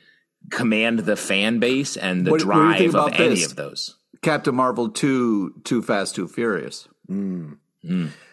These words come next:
Speaker 3: So,
Speaker 1: It
Speaker 3: but I
Speaker 1: was
Speaker 3: think what you're saying, Justin, is it's less of a sequel and more of a squeakquel, would you say?
Speaker 1: Yeah,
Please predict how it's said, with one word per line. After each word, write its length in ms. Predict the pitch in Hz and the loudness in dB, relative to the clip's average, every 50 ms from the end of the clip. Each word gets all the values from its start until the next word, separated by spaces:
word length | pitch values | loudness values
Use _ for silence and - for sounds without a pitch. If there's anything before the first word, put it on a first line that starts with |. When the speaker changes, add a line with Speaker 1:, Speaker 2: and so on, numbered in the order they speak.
| - - | -14 -8
Speaker 3:
So, 200 | - - - 208 | -2 0 2 2
Speaker 1:
It 60 | - - | 4 4
Speaker 3:
but 100 | 220 226 | 4 4
I 100 | - - | 4 4
Speaker 1:
was 80 | - 254 | 2 2
Speaker 3:
think 120 | 302 262 | 0 0
what 140 | 277 269 - - | 0 0 0 2
you're 120 | 202 180 | 0 2
saying, 280 | - - 180 160 151 131 | 2 2 2 2 2 2
Justin, 320 | 120 131 117 117 - 123 113 | 0 0 0 0 -2 -4 -4
is 120 | 110 98 | -2 -2
it's 200 | 110 101 - - | -2 -4 -4 -2
less 240 | - 123 123 120 - | 0 0 0 0 -2
of 80 | 120 107 | -2 -2
a 80 | 101 | -2
sequel 460 | 90 - - 120 107 - 135 107 101 | -2 -2 -2 -2 -2 -4 -4 -4 -4
and 80 | 98 95 | -2 -4
more 160 | 95 95 98 98 | -4 -4 -4 -4
of 100 | 92 87 | -4 -4
a 140 | 92 90 87 | -6 -6 -4
squeakquel, 680 | 85 - - - 127 127 131 131 143 151 170 175 175 185 _ _ _ _ _ _ _ - | -4 -6 -6 -4 -4 -6 -4 -4 -4 -4 -4 -6 -8 -10 _ _ _ _ _ _ _ -16
would 100 | - - | -14 -14
you 60 | - | -10
say? 160 | 139 - 170 190 | -8 -4 -4 -4
Speaker 1:
Yeah, 120 | - - | -4 -4